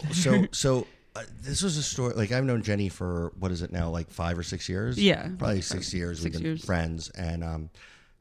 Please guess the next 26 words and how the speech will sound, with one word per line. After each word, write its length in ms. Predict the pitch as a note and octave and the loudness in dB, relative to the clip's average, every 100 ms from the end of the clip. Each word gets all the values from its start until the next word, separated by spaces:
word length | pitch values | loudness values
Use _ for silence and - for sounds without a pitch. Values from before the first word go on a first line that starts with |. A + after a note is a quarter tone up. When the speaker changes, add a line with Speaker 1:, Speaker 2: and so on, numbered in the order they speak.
| - | 0
Speaker 1:
when 120 | A2 | 4
we 60 | |
were 40 | G#2 | 4
first 280 | - B2 - | 2 -4 -2
talking 180 | A2 | -2
about 120 | G#2 G2 | 0 0
doing 160 | G2+ | 0
the 40 | F#2+ | -2
podcast, 440 | A2 A2+ G#2 F#2+ | -4 -2 -2 -2
I 40 | F#2+ | -2
realized 460 | F#2+ G#2+ G#2 F#2 | -2 0 0 -2
there 60 | F#2 | -4
was 120 | E2+ | -6
a 60 | F2 | -6
story 580 | - G2+ F#2 F#2 F2+ - - | -6 -4 -2 -2 -4 -8 -8
that 300 | F2 E2+ - | -6 -6 -4
not 180 | F#2+ G2+ | -2 0
only 220 | G2+ F2+ | 0 0
hadn't 260 | F2 E2+ | 0 0
I 80 | E2+ | -2
told 240 | E2+ F2 - | -2 -4 -6
her, 160 | - | -10
but 140 | D3 G2 | -8 -6
I 40 | |
hadn't 240 | F#2+ G2+ G2 | -6 -8 -10
told 440 | G#2+ G#2+ G2 F#2 | -12 -10 -12 -14